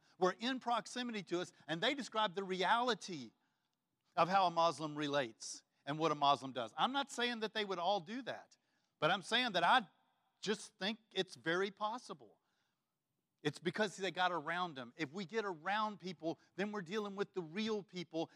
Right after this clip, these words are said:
and we're not dealing with the ideas and the concepts and the prejudices that we have about them. And we get to see what it's like to be around somebody like that, to be around a Muslim, to be around an agnostic, to be around an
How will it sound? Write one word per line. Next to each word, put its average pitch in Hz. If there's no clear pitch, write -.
and 165
we're 180
not 202
dealing 208
with 190
the 185
ideas 185
and 151
the 147
concepts 180
and 151
the 151
prejudices 156
that 156
we 165
have 180
about 170
them. 120
And 147
we 170
get 180
to 165
see 269
what 190
it's 139
like 135
to 180
be 233
around 120
somebody 110
like 101
that, -
to 151
be 214
around 139
a 117
Muslim, 110
to 151
be 208
around 165
an 127
agnostic, 120
to 156
be 214
around 151
an 120